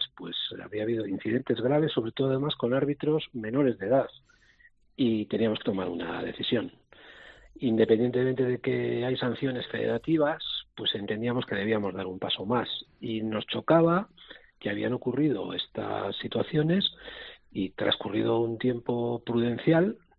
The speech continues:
no había habido ningún tipo de disculpa, ningún tipo de queja, o sea, o de, o de pedir de, no sé, un arrepentimiento, lo que fuere,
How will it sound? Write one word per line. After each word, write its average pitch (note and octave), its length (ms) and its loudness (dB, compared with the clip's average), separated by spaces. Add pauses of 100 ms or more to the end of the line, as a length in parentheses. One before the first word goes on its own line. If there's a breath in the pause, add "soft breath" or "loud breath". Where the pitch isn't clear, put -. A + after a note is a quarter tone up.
no A2 240 -4
había G#2 220 -2
habido C3+ 420 -2 (140)
ningún A2 380 -14
tipo A2 280 -2
de F#2 60 -2
disculpa, D3+ 720 2
ningún G#2+ 320 -4
tipo G2+ 340 -4
de F#2 360 -6
queja, C#3+ 480 0
o - 480 -16
sea, - 180 -2
o F#2 140 -2
de, F2+ 180 0
o G2 100 0
de F2+ 200 -2
pedir G2+ 420 0
de, F#2 340 -2
no A2+ 120 -4
sé, D#3 220 6
un A2 160 -4
arrepentimiento, A#2 720 0
lo C3+ 80 -2
que B2 120 -4
fuere, D#3 320 2